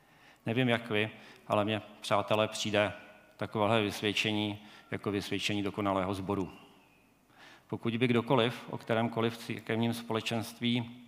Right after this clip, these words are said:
pověděl, že roste v lásce, ve věrnosti, ve službě a ve vytrvalosti, tak k tomu není mnoho co dodat. Co dalšího byste k tomu chtěli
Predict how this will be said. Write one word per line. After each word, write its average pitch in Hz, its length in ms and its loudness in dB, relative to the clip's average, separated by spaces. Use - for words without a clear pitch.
pověděl, 110 540 2
že 107 160 0
roste 104 420 2
v - 20 -6
lásce, 113 640 2
ve 98 100 -4
věrnosti, 127 720 2
ve 98 80 -2
službě 113 680 2
a 107 100 0
ve 98 100 -2
vytrvalosti, 107 880 4
tak 110 120 -4
k - 80 -18
tomu 110 160 0
není 104 200 2
mnoho 98 200 -2
co 104 140 -6
dodat. 98 360 -2
Co 117 120 -6
dalšího 113 400 0
byste 110 260 -2
k - 60 -8
tomu 107 200 -2
chtěli 101 360 0